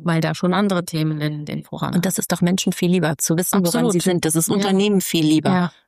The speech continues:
Speaker 2: zu wissen, woran sie sind, mit was sie planen können. Das
Speaker 1: Ja.
Speaker 2: ist uns allen viel lieber,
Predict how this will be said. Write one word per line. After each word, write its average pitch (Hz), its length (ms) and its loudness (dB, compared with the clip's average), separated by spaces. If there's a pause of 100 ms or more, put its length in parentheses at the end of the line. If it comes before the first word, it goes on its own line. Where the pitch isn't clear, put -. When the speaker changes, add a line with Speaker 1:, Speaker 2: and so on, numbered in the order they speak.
(120)
Speaker 2:
zu 165 140 0
wissen, 180 280 0
woran 160 260 2
sie 165 100 2
sind, 175 220 0
mit 165 160 -2
was 156 120 -2
sie 160 100 0
planen 170 420 2
können. 135 360 -2 (240)
Das 175 120 0
Speaker 1:
Ja. 175 80 0
Speaker 2:
ist 180 100 0
uns 190 160 0
allen 202 300 2
viel 151 300 0
lieber, 139 420 -2